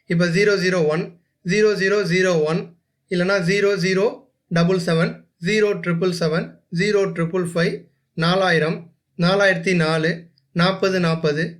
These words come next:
நாலு நாலு, இந்த மாதிரி நம்பர்ஸ் வந்து கவர்மெண்ட் வந்து லாக் பண்ணிடுவாங்க.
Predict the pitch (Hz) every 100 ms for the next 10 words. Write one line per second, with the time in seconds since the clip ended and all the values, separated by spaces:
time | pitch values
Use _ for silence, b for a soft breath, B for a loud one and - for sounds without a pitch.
0 | _ 160 165 185 180 165 165 160 185 -
1 | _ 180 202 214 214 196 180 190 175 160
2 | 196 175 175 196 202 170 143 185 165 175
3 | 170 147 139 123